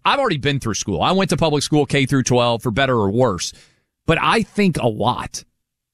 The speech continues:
about what my kids are being taught and what they are being taught about American history. And to me, as a nation, we have to ensure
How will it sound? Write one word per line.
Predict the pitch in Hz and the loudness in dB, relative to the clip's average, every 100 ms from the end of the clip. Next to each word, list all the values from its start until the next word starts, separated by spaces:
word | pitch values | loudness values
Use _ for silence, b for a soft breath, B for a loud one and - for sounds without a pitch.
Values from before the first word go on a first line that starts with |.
| _ | _
about | 139 131 131 123 | -2 0 0 -2
what | 117 135 160 | -4 -2 -2
my | 147 131 127 | 0 2 0
kids | - - 147 127 120 | 0 0 2 0 -2
are | 117 110 | 0 2
being | 113 110 98 | 2 4 2
taught | - 165 156 107 - | 0 0 0 -2 -4
and | 123 120 | 0 2
what | 131 - | 0 2
they | 127 | 2
are | 120 | 2
being | 104 113 107 | 2 2 2
taught | - 127 120 110 _ 117 | 0 0 0 -2 _ -6
about | 98 107 107 107 _ - | -2 0 0 -2 _ -2
American | 120 110 104 98 104 | 2 4 2 2 0
history. | 92 170 - 80 71 117 _ _ _ _ _ _ _ _ - | 0 0 0 -2 -6 -8 _ _ _ _ _ _ _ _ -2
And | 143 135 | 0 2
to | |
me, | 143 180 190 135 | 2 4 2 2
as | 131 | 2
a | 123 | 2
nation, | 117 117 175 180 127 110 107 | 2 2 2 0 2 2 2
we | 147 135 | 0 0
have | - 165 180 - - | 0 0 0 -2 -2
to | - 139 139 | 2 2 2
ensure | 120 104 - 214 220 120 80 110 | 2 0 0 2 2 0 -4 -12